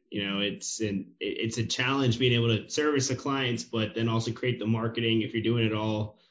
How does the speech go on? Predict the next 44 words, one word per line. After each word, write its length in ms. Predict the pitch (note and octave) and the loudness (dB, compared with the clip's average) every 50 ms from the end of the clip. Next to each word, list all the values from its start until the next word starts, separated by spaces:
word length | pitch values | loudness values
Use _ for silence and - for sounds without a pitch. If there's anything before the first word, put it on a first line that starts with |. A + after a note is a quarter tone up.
| _ _ _ _ - | _ _ _ _ -4
on 220 | A#2+ A#2+ A#2+ A#2 | -2 0 2 4
your 180 | A2+ A2 G#2 A2 | 4 4 4 2
own. 460 | A#2 A#2+ B2 A#2 A2 G#2+ A2 A2+ A2+ | 2 2 2 2 2 4 2 2 2
And 180 | - G#2+ A2+ A2+ | 2 2 2 4
I 120 | A2 A#2 | 4 4
do 180 | A#2+ C3 D#3 D3+ | 6 6 4 6
think 240 | - D3 C3+ B2 A2 | 6 4 4 4 4
that's 240 | A#2+ A2+ A#2 - C3 | 2 0 -2 -2 -2
what, 140 | A2+ - - _ _ - | -4 -4 -6 _ _ -8
what 240 | A#2+ B2+ C3 B2 | -2 0 2 2
has 400 | A#2+ A2 - - - - - - _ - | 2 2 0 -4 -6 -8 -10 -14 _ -6
been 160 | B2+ A#2+ A2+ | -4 -4 -2
so 160 | - E3+ E3+ | 2 2 2
attractive 640 | D3 A#2+ - - - B2+ A2+ C3 - - - C3 A#2+ | 2 0 -2 -6 -6 -6 -4 -6 -6 -4 -2 0 2
about 340 | A2 A2+ A2+ A#2 A#2 - - | 2 2 2 2 0 0 0
your 100 | A2 G#2 | 0 0
model 600 | A2 G#2 G#2 G#2+ A2+ A2+ A2 G#2 G#2 G2+ - - _ _ _ _ _ - | 0 -2 -2 -2 -2 0 0 0 -2 -4 -6 -14 _ _ _ _ _ -2
and 100 | A2+ A#2+ | 0 2
what 160 | A#2+ B2+ B2 - | 2 2 2 2
you've 160 | C3 A2+ G2 | 2 2 2
built 220 | B2 B2+ B2+ B2+ | 2 2 2 2
as 120 | B2 A2+ A2 | 2 0 0
a 80 | G#2 | -2
firm 380 | - - - B2 C3 C3 B2+ A#2 | -4 -4 -2 0 2 2 4 4
is, 240 | A2 A2 G#2+ - - | 4 2 2 0 -2
you 140 | G2+ A2+ | -4 -4
know, 60 | G#2 - | -2 -2
from 160 | A2+ A2+ A2 | 0 0 0
a 40 | G2+ | -2
recruitment 520 | G2 G2+ - - - - - D#3 B2+ G#2+ | -4 -6 -6 -2 -2 0 0 0 -2 -2
standpoint, 580 | - A2+ G#2 F#2+ - - - A2 G#2+ G#2+ G#2+ - - _ _ _ _ _ _ _ _ _ | -2 -2 -2 -2 -2 -2 -2 0 0 0 0 -2 -6 _ _ _ _ _ _ _ _ _
you 120 | - A2 A2 | 0 2 2
know, 60 | G#2+ | 4
advisor 360 | G#2+ B2+ C3 E3 E3+ E3+ - | 4 4 4 4 6 6 6
comes 260 | - - C#3+ C3 A#2+ | 6 6 6 6 6
in 160 | A#2 B2 C3 C3 | 6 4 4 4
and 100 | A#2+ A#2 | 4 4
they're 100 | A#2 A#2 | 4 4
worried 240 | A#2+ B2 C3 B2+ | 4 6 6 6
about 140 | B2+ A#2+ A2 | 6 6 4
just 140 | G#2 A2 - | 2 -2 0
being 240 | B2+ B2 A#2 A2+ A2 | 2 2 4 4 2
an 80 | G#2 | 2
advisor, 520 | G#2 G2 G2 F#2+ F#2 G2 A2 G#2+ - - | -2 -4 -6 -6 -4 -2 -2 -2 -2 -4